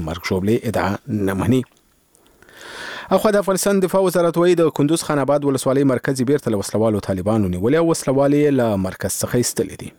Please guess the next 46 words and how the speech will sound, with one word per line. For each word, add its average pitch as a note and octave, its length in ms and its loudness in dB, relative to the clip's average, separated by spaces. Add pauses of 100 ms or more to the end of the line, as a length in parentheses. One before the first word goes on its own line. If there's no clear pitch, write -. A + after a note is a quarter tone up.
(220)
دفاع A2 220 0
وزارت A2+ 340 0
په A#2+ 80 0
یوې A2 180 2
خبر A2 180 0
پاڼه A#2+ 240 0
کې - 100 -6
ویلي B2 220 2
دغلته A#2+ 320 0
یې A#2+ 200 0
په - 20 -2
هوایي A2 320 2
او A#2+ 100 4
مځکنیو A2+ 500 0
بریدونو A2 440 2
کې C3+ 80 2 (380)
شل - 360 0
تنه C3+ 300 0
وسلوال G2+ 480 0
وژلي F2 380 0
او C#3+ 180 2
ولس D3 320 0
تنه F2+ 180 -6
نور F2+ 280 -4
ټپیان A2 320 0
شوي. - 120 -6 (560)
د - 120 0
افغانستان C3 360 0
دفاع B2 220 0
وزارت B2 340 0
په B2 140 0
وینا C#3+ 160 0
د C3+ 180 2
مهال A#2 160 0
د A2 160 -2
خان G#2+ 160 0
آباد A2 240 0
ولسوالۍ A2 400 0
د B2+ 40 2
امنیتي G#2 480 0
ځواکونو A2 340 0
په F#2 300 -2
بشپړ - 340 -4
کنټرول - 340 -2
کې - 140 -10
ده. - 120 -14